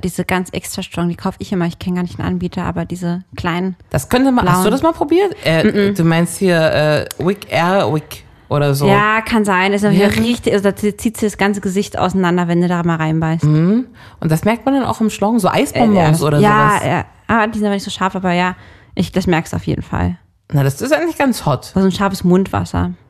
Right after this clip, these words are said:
Speaker 2: Mhm.
Speaker 1: Ah?
Speaker 2: Mhm.
Speaker 1: Okay, probier an.
Speaker 2: Mhm.
Speaker 1: Blowjob und der Mann nimmt deinen Kopf in rhythmischen Bewegungen hoch und runter am Penis und gibt den Takt vor.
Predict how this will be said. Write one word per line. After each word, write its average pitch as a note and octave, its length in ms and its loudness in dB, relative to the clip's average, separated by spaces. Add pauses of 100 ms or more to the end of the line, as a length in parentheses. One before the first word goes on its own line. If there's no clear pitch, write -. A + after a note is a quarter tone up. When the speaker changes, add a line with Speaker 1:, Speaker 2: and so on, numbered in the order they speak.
(120)
Speaker 2:
Mhm. C3+ 460 0 (1300)
Speaker 1:
Ah? A3 200 2 (680)
Speaker 2:
Mhm. D3+ 380 2 (180)
Speaker 1:
Okay, - 300 -2 (260)
probier F#3+ 320 -2
an. E3 160 -4 (140)
Speaker 2:
Mhm. F#3+ 360 2 (680)
Speaker 1:
Blowjob A#3 420 0
und D4 480 0 (540)
der F#3+ 120 4
Mann F3+ 320 4
nimmt B3 180 0
deinen F#3 200 0
Kopf A#3+ 220 0 (320)
in F#3 180 2
rhythmischen C#4+ 600 0
Bewegungen G3 680 2 (420)
hoch A#3 200 2
und G3 240 -2
runter G#3+ 400 0 (960)
am A#3+ 140 -2
Penis - 560 -4
und F3+ 140 -4
gibt - 180 -6
den G#3+ 80 -4
Takt - 300 -10
vor. F#3+ 260 -8